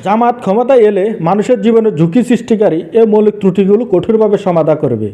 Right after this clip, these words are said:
পরবর্তী দুটি পয়েন্ট জনগণের প্রস্তুতি এবং আধুনিক বিজ্ঞানের ব্যবহারের উপর তিনি জোর দিয়েছেন। কেবল সরকারের নয়, জনগণেরও জানতে হবে দুর্যোগের আগে এবং দুর্যোগের সময়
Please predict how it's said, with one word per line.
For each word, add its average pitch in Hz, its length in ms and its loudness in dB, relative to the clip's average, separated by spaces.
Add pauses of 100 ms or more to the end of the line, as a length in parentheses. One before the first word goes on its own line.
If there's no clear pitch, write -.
(120)
পরবর্তী 262 440 0
দুটি 214 260 2
পয়েন্ট 208 400 -2
জনগণের 220 420 0
প্রস্তুতি 233 460 0
এবং 214 340 2
আধুনিক 220 420 0
বিজ্ঞানের 220 340 0
ব্যবহারের 196 500 0
উপর 190 280 -2 (100)
তিনি 180 180 2
জোর 170 260 2
দিয়েছেন। 131 500 0 (120)
কেবল 220 200 0
সরকারের 220 540 0
নয়, 190 160 0
জনগণেরও 247 580 0
জানতে 220 280 0
হবে 190 320 0 (220)
দুর্যোগের 214 520 0
আগে 185 300 0
এবং 202 260 0
দুর্যোগের 196 460 0
সময় 208 360 -2